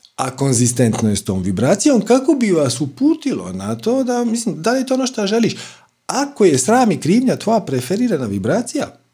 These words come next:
uživaj u njoj, <laughs> uživaj u njoj i evo,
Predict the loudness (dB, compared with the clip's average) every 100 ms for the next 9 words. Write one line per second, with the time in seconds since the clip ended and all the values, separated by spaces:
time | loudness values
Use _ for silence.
0 | -8 -4 -2 2 4 4 4 6 6 4
1 | 0 -6 _ _ _ _ _ _ -12 -6
2 | 0 2 4 4 2 2 2 0 -4 -10
3 | -20 -20 -20 _ _ _ -2 2 4 2
4 | 0